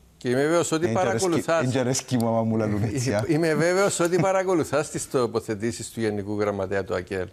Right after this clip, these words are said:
Speaker 1: Και απόψε ξεκίνησα τη συζήτηση λέγοντας ότι ο πρώτος μας στόχος είναι να φύγει η κυβέρνηση Αναστασιάδη Συναγερμού από την εξουσία. Και εξήγησα γιατί. Θα επαναλάβω, λοιπόν, και για το Κυπριακό το οποίο λέεις.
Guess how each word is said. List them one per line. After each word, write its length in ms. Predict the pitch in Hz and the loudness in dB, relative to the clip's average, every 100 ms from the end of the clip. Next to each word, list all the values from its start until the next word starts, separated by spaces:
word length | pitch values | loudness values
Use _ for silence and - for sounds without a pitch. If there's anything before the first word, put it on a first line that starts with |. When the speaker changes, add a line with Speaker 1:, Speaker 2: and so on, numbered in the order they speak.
| - - - - - - | -14 -20 -20 -20 -20 -14
Speaker 1:
Και 220 | - 127 | -2 0
απόψε 400 | 113 131 185 - | 0 0 -2 -4
ξεκίνησα 640 | 165 - 104 110 107 98 101 | -4 -2 -2 -2 -2 -4 -6
τη 80 | |
συζήτηση 560 | 98 - 101 165 190 139 | -8 -10 -6 -4 -4 -4
λέγοντας 520 | 117 165 196 185 135 | -2 0 0 -2 -2
ότι 180 | 175 180 | -2 0
ο 80 | 170 | -2
πρώτος 400 | - 143 180 175 | 0 2 2 2
μας 160 | 135 | 0
στόχος 600 | - - 123 - 107 - - - - - - - | -2 -2 -2 -2 -8 -10 -18 -20 -20 -20 -20 -4
είναι 220 | 131 170 | 0 2
να 80 | 165 | 2
φύγει 240 | - 180 | 2 0
η 60 | 190 | 0
κυβέρνηση 580 | 147 131 170 190 - 180 | 0 2 2 0 0 0
Αναστασιάδη 640 | 156 - 123 - 135 190 | 0 -2 -4 0 0 0
Συναγερμού 460 | 185 170 143 120 151 | -2 -2 0 0 -2
από 140 | 202 | -4
την 100 | 196 | -4
εξουσία. 600 | 190 - 110 - 101 90 - - - - - | -4 -8 -12 -6 -6 -6 -10 -20 -20 -20 -12
Και 100 | - | -2
εξήγησα 560 | 220 - - 208 165 113 | 0 2 2 2 0 -2
γιατί. 420 | 98 92 98 107 - - - - | -4 -6 -10 -16 -18 -20 -20 -20
Θα 160 | - 151 | -4 -2
επαναλάβω, 600 | 135 143 131 135 202 233 | 0 0 2 2 2 0
λοιπόν, 480 | 208 131 127 120 123 - | 0 0 -2 -2 -6 -10
και 100 | - | 0
για 180 | 220 226 | 2 2
το 80 | 202 | 2
Κυπριακό 500 | 160 131 131 113 120 | 0 0 0 0 -2
το 100 | 110 | -2
οποίο 240 | 104 113 | -2 0
λέεις. 460 | 104 104 104 95 - | 0 0 0 -2 -10